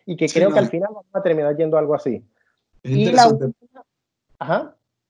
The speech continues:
Speaker 2: Es interesante porque sería, al final podría darse como una,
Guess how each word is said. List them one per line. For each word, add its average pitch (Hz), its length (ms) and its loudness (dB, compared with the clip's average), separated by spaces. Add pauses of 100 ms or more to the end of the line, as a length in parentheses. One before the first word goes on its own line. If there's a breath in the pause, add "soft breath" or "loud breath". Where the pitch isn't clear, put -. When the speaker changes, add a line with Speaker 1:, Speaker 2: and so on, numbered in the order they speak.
(260)
Speaker 2:
Es 135 120 -2
interesante 202 420 0
porque 147 220 -6
sería, 147 340 -2
al 180 260 -8
final 160 480 -8
podría 190 380 0
darse 196 400 -2
como 175 480 -4
una, 151 880 0